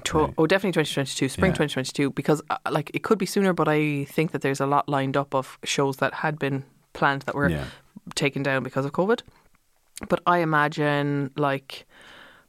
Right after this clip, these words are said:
Speaker 1: before my next birthday, which is in April. So,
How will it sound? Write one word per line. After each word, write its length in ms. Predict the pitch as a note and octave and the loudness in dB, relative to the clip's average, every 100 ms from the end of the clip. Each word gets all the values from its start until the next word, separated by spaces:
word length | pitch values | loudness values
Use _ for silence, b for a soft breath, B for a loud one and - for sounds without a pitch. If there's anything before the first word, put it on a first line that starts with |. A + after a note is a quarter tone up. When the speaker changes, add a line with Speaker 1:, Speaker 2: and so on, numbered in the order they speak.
| - | -6
Speaker 1:
before 240 | D3+ G3 | 0 2
my 100 | D#3+ | 2
next 320 | D#3 D3+ - | 0 -2 -4
birthday, 500 | C#3+ E3+ - F#2+ B2+ - - | 0 0 -2 -6 -6 -8 -8
which 180 | C3+ B2+ | -6 -4
is 100 | B2+ | -2
in 80 | B2+ | -4
April. 320 | A#2+ C3+ D3+ - _ _ _ _ _ _ _ _ _ _ | -4 -4 -4 -8 _ _ _ _ _ _ _ _ _ _
So, 320 | - - B2+ | -10 -4 -4